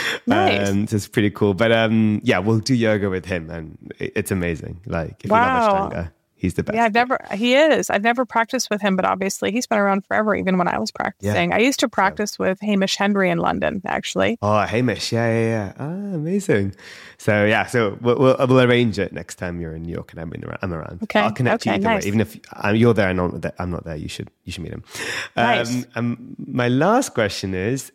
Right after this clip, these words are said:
Speaker 2: if you weren't a beauty entrepreneur, what would Sasha be doing right now?
Speaker 1: Oh, what would Sasha be doing right now? I always think about this, and I think I say this to younger people because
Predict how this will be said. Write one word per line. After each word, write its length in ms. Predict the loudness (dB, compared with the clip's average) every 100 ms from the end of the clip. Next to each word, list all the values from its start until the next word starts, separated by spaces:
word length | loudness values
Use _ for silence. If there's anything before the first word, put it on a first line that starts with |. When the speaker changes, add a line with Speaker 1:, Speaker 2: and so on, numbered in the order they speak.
| 0
Speaker 2:
if 200 | 0 2
you 160 | -2 0
weren't 580 | 0 2 2 0 -6 -12 -4
a 80 |
beauty 680 | -2 0 0 2 2 4 4
entrepreneur, 880 | 4 2 2 0 0 0 -2 -6 -10 -2
what 220 | -2 0
would 140 | -6
Sasha 380 | -2 -2 0 -2
be 120 | 0
doing 500 | 0 0 0 -2 -8 -14 _
right 180 | -16 -16 -18
now? 80 | -20 -20 _ _
Speaker 1:
Oh, 280 | 2 4 4
what 160 | 4 2
would 120 | 0
Sasha 280 | 0 0 0
be 80 | 0
doing 240 | 2 2
right 180 | 2 0
now? 360 | 0 2 2
I 120 | 4 4
always 280 | 4 2
think 200 | 0 -2
about 240 | 2 2 2
this, 380 | 2 2 0 -2
and 120 | 0
I 280 | 2 0 -2
think 340 | -2 2 2
I 140 | 0
say 240 | -2 2 2
this 240 | 2 0
to 480 | -2 2 4 6 4
younger 340 | 4 2 0
people 520 | -2 -2 -2 2 2 2
because 760 | -2 -2 -2 0 -2 -6 -16